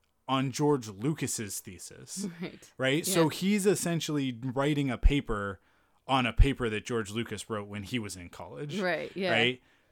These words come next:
Speaker 1: And
Speaker 2: Yeah.
Speaker 1: so he's taking the entire, uh, uh, catalog of George Lucas movies, not just Star Wars, but American Graffiti as well, and,
Speaker 2: Mm-hmm.
Speaker 1: and, uh, the stuff that he produced, Willow, as well as the stuff that he wrote, like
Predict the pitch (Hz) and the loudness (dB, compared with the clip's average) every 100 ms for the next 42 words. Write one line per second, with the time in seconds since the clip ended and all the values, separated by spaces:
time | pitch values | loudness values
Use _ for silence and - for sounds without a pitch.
0 | _ 151 165 160 165 180 - 190 202 - | _ 2 4 4 6 6 4 0 0 -2
1 | - 190 196 - 175 160 143 123 - _ | -4 -2 -2 -4 -4 -2 -2 -4 -10 _
2 | - 135 143 127 - - 147 147 135 123 | -6 0 0 0 -6 -4 0 2 2 -2
3 | 110 101 110 - - - 127 120 110 104 | -4 -8 -16 -20 -20 -16 -4 -2 0 -2
4 | 101 101 - 113 107 - - 143 131 110 | -6 -10 -12 -6 -6 -4 -2 2 2 0
5 | 104 101 - 107 95 139 127 101 - _ | -4 -8 -8 -8 -6 -6 -4 -8 -12 _
6 | 113 104 98 98 95 160 151 - 117 - | -10 -8 -10 -12 -6 -4 -4 -4 -4 -4
7 | 104 104 98 95 98 117 107 107 110 - | -4 -6 -6 -10 -10 -8 -6 -4 -4 -6
8 | 101 101 101 98 101 92 90 95 110 101 | -12 -12 -14 -12 -12 -12 -10 -8 -8 -8
9 | 170 170 - - 113 110 104 110 110 95 | -10 -14 -18 -16 -8 -6 -6 -10 -10 -10
10 | 92 95 110 - 110 110 104 - 98 95 | -12 -12 -10 -8 -8 -8 -10 -10 -12 -10
11 | 107 - 95 95 101 113 104 95 95 - | -12 -12 -12 -10 -6 -4 -6 -8 -12 -12
12 | 98 104 95 95 87 90 98 101 92 | -12 -12 -12 -16 -16 -14 -14 -14 -16